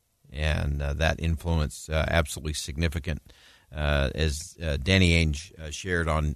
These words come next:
on his social media, uh, accounts, of course, uh, his deep connection to the Boston Celtics. Uh, Danny Ainge described it this way. He said, "I had an opportunity to sit and talk for hours with many Celtic legends over the years. Havlicek, Casey Jones, Sam Jones, Tommy,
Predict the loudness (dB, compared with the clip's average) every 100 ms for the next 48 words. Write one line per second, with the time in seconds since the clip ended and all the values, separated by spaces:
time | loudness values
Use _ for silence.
0 | -4 -4 0 4 4 4 2 2 0 0
1 | 0 -2 -4 -8 _ _ _ -6 -4 -4
2 | -6 0 2 2 0 -8 -2 0 0 -2
3 | -2 -2 2 2 2 0 -2 0 0 0
4 | -2 -2 2 4 4 4 -4 -2 -2 -2
5 | -6 -8 -16 -20 -20 -20 -20 -4 2 4
6 | 6 4 4 6 6 8 6 4 4 4
7 | 4 4 2 2 2 4 6 6 6 6
8 | 4 2 4 4 2 0 2 2 2 0
9 | -2 0 2 2 0 2 6 6 6 2
10 | 0 -4 -2 2 4 4 4 4 2 2
11 | 4 4 4 2 2 0 0 0 2 4
12 | 4 2 -4 _ -20 _ -2 2 2 4
13 | 4 4 4 -4 -4 -4 -4 2 4 6
14 | 4 0 0 4 4 4 4 6 4 2
15 | 0 -2 0 0